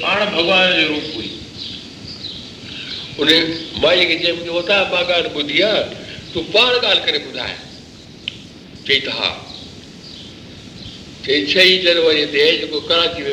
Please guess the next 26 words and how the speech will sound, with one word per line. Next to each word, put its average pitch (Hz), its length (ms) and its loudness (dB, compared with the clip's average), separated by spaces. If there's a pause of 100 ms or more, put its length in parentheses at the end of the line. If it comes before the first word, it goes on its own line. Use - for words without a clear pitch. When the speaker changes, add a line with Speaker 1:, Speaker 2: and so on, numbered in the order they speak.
Speaker 2:
مار 170 240 4
مارا 131 240 -2 (100)
ٿي، 147 140 -8 (1000)
لٽ 185 160 -2
لٽ 180 200 -8 (120)
ڦٽ 143 200 -4
ٿي، 208 200 -4 (880)
چئي، 165 80 -2
"اٺ 180 140 2
ڏهه 160 240 2 (100)
چور 170 180 6
منهنجي 147 300 2
گهر 147 100 2
لڳي 135 320 2
آيا." 107 260 0 (1300)
لڳي 127 220 0
آيا 123 160 6
ته 113 320 -4 (1000)
مون 127 160 -2
کي 131 80 4
چيو، 131 440 0 (760)
"تون 131 120 8
ويا 170 180 8
اڪيلي 196 340 6
آهين؟" 202 220 6 (1800)
جي. 120 180 -10